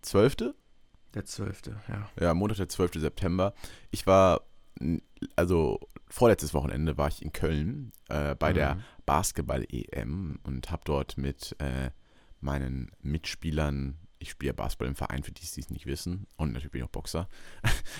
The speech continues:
Speaker 1: Und, ähm, und, ähm, da haben, haben wir, äh, haben wir ein paar Spiele geguckt an, an dem Samstag und ich war zuvor mit zwei Freunden auch, äh,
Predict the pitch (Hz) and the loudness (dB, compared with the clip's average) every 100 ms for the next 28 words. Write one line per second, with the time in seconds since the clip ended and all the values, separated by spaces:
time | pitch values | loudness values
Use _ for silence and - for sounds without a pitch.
0 | - - 104 - 170 95 95 98 101 - | -8 2 6 8 6 6 4 4 2 -2
1 | 170 131 - 101 98 95 95 90 90 85 | -6 -8 2 6 8 8 4 2 2 -2
2 | - - 78 80 76 73 78 78 87 87 | -4 2 4 4 2 2 0 4 6 6
3 | 87 82 80 80 78 78 71 - 73 73 | 6 4 4 4 4 2 -2 -4 -2 0
4 | 76 78 69 69 - - 78 85 - 101 | 0 0 -2 -4 -8 -8 -4 -4 -2 0
5 | 95 78 - - - - 76 73 67 71 | 0 0 0 -2 -4 -4 0 0 -4 -4
6 | 71 69 69 69 67 71 - 82 120 - | -4 -2 -4 -4 -4 -6 -4 -6 -6 -6
7 | 82 - 95 101 - - - - - 120 | -6 0 4 4 2 -8 -16 -12 -6 4
8 | 139 147 120 120 - - - - 92 92 | 8 8 8 6 0 -6 -4 2 4 4
9 | - 73 90 90 87 - 76 78 78 - | 0 0 2 0 -2 -2 2 4 2 0
10 | - - - 73 67 58 | -8 -8 -4 -2 -2 -4